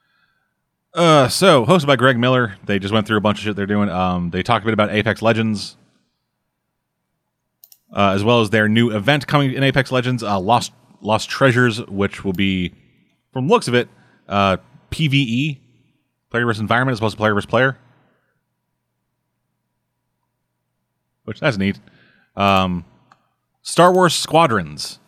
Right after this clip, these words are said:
the latest Star Wars flying game that people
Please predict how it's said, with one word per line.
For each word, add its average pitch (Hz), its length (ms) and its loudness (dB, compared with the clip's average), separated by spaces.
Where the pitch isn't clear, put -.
the 104 540 -2
latest 117 480 -2
Star 127 300 2
Wars 120 220 2
flying 110 320 2
game 87 320 -6
that 101 120 -4
people 127 340 2